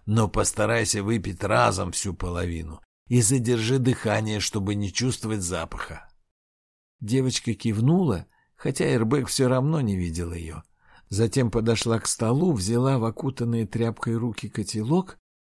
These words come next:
и перелила половину в чашу, стоявшую рядом. Зелье отвратительно пахло. «Ну давай, чего же ты?» поторопил Эрбек. Айжар взяла горячую чашу в руки и поднесла ко рту.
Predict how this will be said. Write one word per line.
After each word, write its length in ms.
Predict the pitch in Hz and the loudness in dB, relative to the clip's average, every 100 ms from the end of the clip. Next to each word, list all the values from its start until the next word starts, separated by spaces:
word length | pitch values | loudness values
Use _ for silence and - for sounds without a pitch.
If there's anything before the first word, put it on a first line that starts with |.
| _ _ _ _ - | _ _ _ _ 2
и 100 | 170 | 2
перелила 600 | 165 139 135 123 131 131 | 4 4 6 4 2 0
половину 520 | - 113 110 127 139 | 0 0 2 2 0
в 80 | 110 | -2
чашу, 460 | - 107 98 - - | -2 0 -2 -4 -10
стоявшую 640 | - 92 104 104 - 98 | -6 -4 -2 -2 -2 -2
рядом. 420 | 90 82 80 82 _ _ _ _ _ | -2 -6 -8 -14 _ _ _ _ _
Зелье 600 | - 90 127 156 143 127 | -4 0 4 4 4 0
отвратительно 840 | 113 - 147 151 - 101 98 95 92 | -2 -2 -2 -2 -2 -4 -6 -8 -8
пахло. 500 | - 85 - 85 - _ _ _ _ - | -8 -10 -10 -14 -18 _ _ _ _ -6
«Ну 160 | 104 | -2
давай, 600 | 98 107 113 123 107 - _ | 4 4 6 6 4 0 _
чего 360 | - 151 165 | 2 6 6
же 160 | 143 123 | 4 0
ты?» 300 | - 107 82 | -2 -6 -6
поторопил 680 | - 95 98 98 87 104 104 | -8 -8 -4 -4 -4 -4 -2
Эрбек. 440 | 95 85 85 - _ _ _ _ _ _ _ _ | -4 -6 -10 -12 _ _ _ _ _ _ _ _
Айжар 480 | 107 117 104 120 107 | 0 2 4 2 2
взяла 380 | 101 117 107 | 2 4 4
горячую 540 | 95 98 98 92 104 98 | 2 0 0 -2 -4 -4
чашу 460 | - 123 135 - | 0 0 0 -2
в 60 | 104 | -4
руки 340 | 131 185 - | -2 -2 -4
и 280 | 98 - 135 | -8 -2 -2
поднесла 600 | - 120 120 117 - 120 | 0 -2 0 0 0 -2
ко 200 | 117 120 | 0 -2
рту. 340 | 110 - 87 | -4 -10 -14